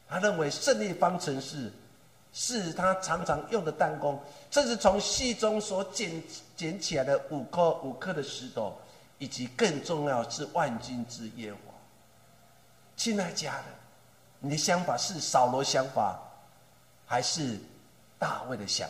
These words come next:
法？人生面对不同的挑战，我们生活在现今的环境当中，我们面对很多的难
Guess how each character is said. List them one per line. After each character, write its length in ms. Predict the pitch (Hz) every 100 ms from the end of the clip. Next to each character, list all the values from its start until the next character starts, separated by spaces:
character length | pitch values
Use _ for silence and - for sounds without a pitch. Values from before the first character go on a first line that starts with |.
| -
法？ 60 | - - - - - - _ _ _ - _ -
人 120 | 160
生 260 | 196 240 214
面 200 | 226 196
对 140 | 202
不 160 | 175 -
同 240 | - 147
的 200 | 143 139 - - - - _ _ _ _ _ _
挑 180 | - - -
战， 180 | 147 113 - - - - - - - -
我 80 | -
们 80 | 156
生 220 | - 262
活 100 | 190
在 160 | - 185
现 280 | - 233 180
今 300 | 196 175 180
的 100 | 151
环 180 | 139 147
境 140 | 190
当 180 | 170 170
中， 120 | 170
我 140 | 135
们 120 | 135 156
面 180 | 202
对 160 | 165 175
很 260 | 139 135 131
多 160 | 165
的 140 | 160 131
难 180 | 110